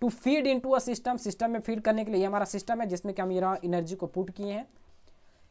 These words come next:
एनर्जी सप्लाई, कन्वर्जन और ट्रांसफॉर्मेशन, इसका आप देखिए कन्वर्जन हुआ, ट्रांसफॉर्मेशन हुआ, इसमें फिर हमारा लॉसेस हुआ, ये सब के सब हमारा जो है वो इसमें इंक्लूडेड होता है। And energy being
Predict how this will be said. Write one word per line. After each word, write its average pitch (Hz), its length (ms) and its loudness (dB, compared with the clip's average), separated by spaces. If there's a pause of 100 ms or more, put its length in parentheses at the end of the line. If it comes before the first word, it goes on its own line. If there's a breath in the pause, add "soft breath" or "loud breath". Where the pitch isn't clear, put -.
(160)
एनर्जी 240 340 6
सप्लाई, 254 440 4 (160)
कन्वर्जन 233 540 8
और 254 240 6
ट्रांसफॉर्मेशन, 214 840 2
इसका 190 240 2
आप 233 60 4
देखिए 247 260 0
कन्वर्जन 220 440 6
हुआ, 247 180 4
ट्रांसफॉर्मेशन 214 680 2
हुआ, 240 240 4 (300 soft breath)
इसमें 214 220 2
फिर 240 140 0
हमारा 240 220 6
लॉसेस 214 440 2
हुआ, 240 160 4
ये 208 120 2
सब 247 240 2
के 226 100 -4
सब 220 120 0
हमारा 190 340 2
जो 170 120 0
है 175 100 4
वो 226 100 -2
इसमें 196 240 0
इंक्लूडेड 147 360 -2
होता 127 220 -6
है। 196 220 0
And 269 140 0 (340 soft breath)
energy 214 340 4
being 220 280 2